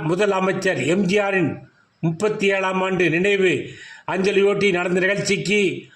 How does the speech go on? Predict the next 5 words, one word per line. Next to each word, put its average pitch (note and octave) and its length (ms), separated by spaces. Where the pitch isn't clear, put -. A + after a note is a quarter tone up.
ஒட்டஞ்சத்திரம் F#3+ 800
நகர F#3+ 200
செயலாளர் F#3 360
நடராஜன் F#3 500
தலைமையேற்று, F3+ 580